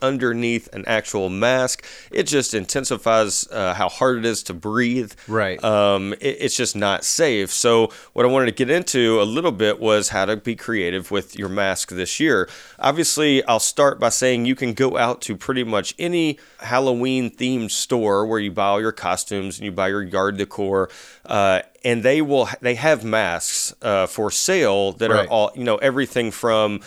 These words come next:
Speaker 1: the face of that clown in, um,
Speaker 2: Killer Clowns from Outer Space?
Speaker 1: I was thinking, uh, what's that show that's really popular on, was it F X?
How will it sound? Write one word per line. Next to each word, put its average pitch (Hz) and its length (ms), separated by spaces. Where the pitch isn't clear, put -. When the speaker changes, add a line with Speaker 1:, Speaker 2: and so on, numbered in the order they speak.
Speaker 1:
the 110 100
face - 680
of 113 360
that 110 240
clown 127 720
in, 107 600
um, 90 640
Speaker 2:
Killer 104 240
Clowns 107 300
from 110 100
Outer 107 180
Space? 127 440
Speaker 1:
I - 100
was 208 160
thinking, 185 360
uh, 127 320
what's 175 260
that 170 140
show 185 200
that's 160 160
really 160 200
popular 135 760
on, 107 560
was 131 220
it 98 160
F 117 220
X? 113 520